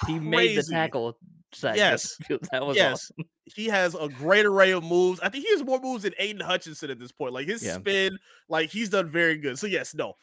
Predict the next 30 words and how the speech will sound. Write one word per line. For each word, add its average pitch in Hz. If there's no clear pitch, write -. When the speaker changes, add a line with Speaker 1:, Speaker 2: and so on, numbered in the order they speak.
Speaker 2:
I'm 165
not 208
saying 233
he's 220
gonna 214
become 202
Von 214
Miller 190
or 170
Michael 165
Parsons, 139
but 127
there 185
are 185
attributes 180
of 170
his 165
game 135
that 156
look 143
very 170
similar 156
to 135
both 127
of 123
those 113
guys, 98
without 127
question. 107
Speaker 1:
Okay. 104